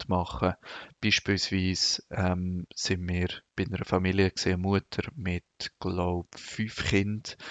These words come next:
Sie haben vorher eigentlich auf dem Schrottplatz gelebt und, ähm, die Kinder haben, sind gesundheitlich sehr schlecht zu Weg gewesen, weil sie dort, äh,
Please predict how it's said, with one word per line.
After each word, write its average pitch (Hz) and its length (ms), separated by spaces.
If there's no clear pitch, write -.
Sie - 180
haben 90 100
vorher 92 480
eigentlich 92 520
auf - 300
dem 87 180
Schrottplatz - 920
gelebt - 540
und, 90 640
ähm, 117 400
die - 40
Kinder 92 440
haben, 85 280
sind - 280
gesundheitlich 98 580
sehr 95 220
schlecht - 360
zu - 80
Weg 92 180
gewesen, 95 220
weil 87 80
sie - 140
dort, 92 320
äh, 98 200